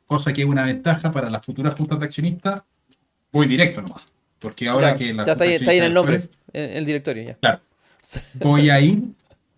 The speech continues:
Speaker 1: voy a ir, pero tuve que hacer un trámite precisamente con el banco que es el Itaú, donde los tengo en custodia, y el Itaú me mandaba un certificado que acreditaba que yo tenía X cantidad de acciones del Banco de Chile y con eso puedo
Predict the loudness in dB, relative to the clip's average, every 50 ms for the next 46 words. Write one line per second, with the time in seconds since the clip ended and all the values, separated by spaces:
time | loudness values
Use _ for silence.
0 | _ _ _ _ _ -2 0 2 2 4 6 6 8 8 6 6 4 2 2 2
1 | 2 4 4 4 4 4 4 2 0 -2 -2 0 -2 -2 -2 -2 0 2 4 4
2 | 4 4 2 0 -2 -2 -4 -8 -8 -4 -2 0 0 0 0 -2 -4 -6 -4 -4
3 | -2 -2 -2 -2 -2 -2 -2 0 -2 -4 -2 -2 -4 -2 -2 -4 -4 -2 0 0
4 | 0 0 0 -2 -2 -4 -6 -6 -6 -6 -6 -6 -6 -8 -8 -4 -2 0 0 0
5 | 0 -4 -8 _ _ _ _ _ _ -6 -4 -4 -2 0 2 4 4 4 4 4
6 | 4 4 4 4 4 2 2 0 -2 -2 -2 -4 -4 -2 -2 -2 -2 -2 -4 -6
7 | -10 _ _ _ -12 -10 -6 -6 -6 -2 0 2 2 4 4 4 2 0 -2 -4
8 | -4 -4 -4 -4 -4 -6 -8 -8 -8 -6 -4 -4 -2 -2 -2 0 0 0 0 0
9 | -2 -4 -4 -4 -4 -4 -4 -4 -4 -4 -4 -4 -4 -2 -2 -2 -2 -4 -8 -8
10 | -4 -2 -2 -2 -2 -2 -4 -4 -4 -4 -4 -2 -4 -4